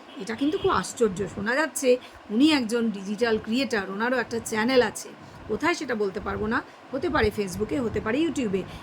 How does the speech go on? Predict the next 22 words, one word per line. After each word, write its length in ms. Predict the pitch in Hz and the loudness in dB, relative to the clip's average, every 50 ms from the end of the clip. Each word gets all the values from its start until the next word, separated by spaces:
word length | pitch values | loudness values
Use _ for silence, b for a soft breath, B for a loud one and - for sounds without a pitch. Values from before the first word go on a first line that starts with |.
| B - | B -4
তাহলে 180 | - 220 220 220 | 0 2 2 2
যদি 280 | 202 240 240 254 359 | 4 4 4 6 6
উনি 180 | 415 415 403 370 | 6 6 4 4
ক্রিয়েটার 400 | - 302 277 247 247 240 226 208 | 4 4 4 4 4 2 0 -2
হন, 180 | 208 262 320 311 | -2 -2 0 0
তাহলে 160 | 320 277 240 | 2 4 4
অতি 260 | 220 214 - 262 240 | 4 4 4 2 2
অবশ্যই 460 | 226 202 214 220 220 - - 349 330 | 4 4 4 2 2 2 0 2 2
উনি 240 | 285 247 240 226 214 | 2 2 2 2 0
A 100 | - 220 | 0 -2
to 80 | 214 196 | 0 0
Z 140 | 277 339 339 - B B B B - - | 2 0 0 -2 B B B B -14 -2
সমস্ত 440 | - 262 262 285 294 285 - - | 4 6 6 6 6 4 2 0
জানেন, 320 | 214 180 190 180 180 175 175 170 B B B B - | 0 0 -2 -4 -6 -6 -8 -10 B B B B -2
উনি 120 | 240 247 247 175 | -2 -2 0 0
জেনেই 300 | 165 262 269 285 311 302 | 2 4 6 6 6 4
ভাড়া 220 | 220 185 202 185 180 | 4 2 -2 -4 -4
দিয়েছেন। 360 | 175 170 165 151 - 175 170 185 B B B B B - | -4 -6 -6 -6 -8 -10 -10 -10 B B B B B -6
এবার 200 | - 208 214 208 - | -4 -4 -4 -4 -2
কে 160 | - 269 285 - | -2 -2 -2 -2
থাকবে 340 | 247 - 233 220 214 233 233 | -4 -6 2 6 6 6 6
না 180 | 208 220 240 | 6 2 -2